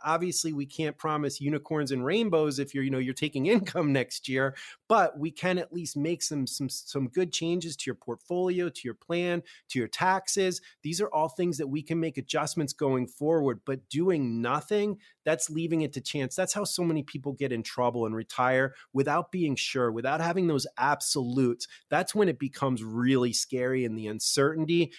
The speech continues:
can just gnaw at you, and you don't wanna find yourself going, "Oh man, I made a mistake here." And then you gotta go back to work. No, thank you. That's why we plan. It's never too late.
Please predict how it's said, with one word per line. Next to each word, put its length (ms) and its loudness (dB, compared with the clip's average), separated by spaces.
can 160 4
just 220 0
gnaw 420 4
at 200 -2
you, 140 4
and 100 0
you 80 0
don't 160 -2
wanna 160 0
find 320 -2
yourself 440 0
going, 280 0
"Oh 180 4
man, 300 0
I 100 -2
made 180 0
a 60 0
mistake 500 -2
here." 300 2
And 120 2
then 100 4
you 80 6
gotta 220 2
go 140 2
back 260 0
to 100 -4
work. 400 4
No, 160 2
thank 480 -2
you. 200 0
That's 240 0
why 160 4
we 140 0
plan. 420 -4
It's 260 -6
never 560 4
too 240 -12
late. 440 -12